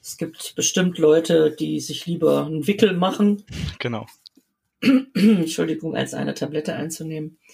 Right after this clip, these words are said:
Speaker 2: Genau, und
Speaker 1: Ah,
Speaker 2: als
Speaker 1: ja.
Speaker 2: auch, äh, manche, ähm,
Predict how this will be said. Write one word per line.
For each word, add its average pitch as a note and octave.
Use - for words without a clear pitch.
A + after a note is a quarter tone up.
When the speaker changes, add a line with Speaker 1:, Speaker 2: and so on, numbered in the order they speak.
Speaker 2:
Genau, A#2+
und B2+
Speaker 1:
Ah, -
Speaker 2:
als C3+
Speaker 1:
ja. C3
Speaker 2:
auch, C#3+
äh, A#2+
manche, C3
ähm, B2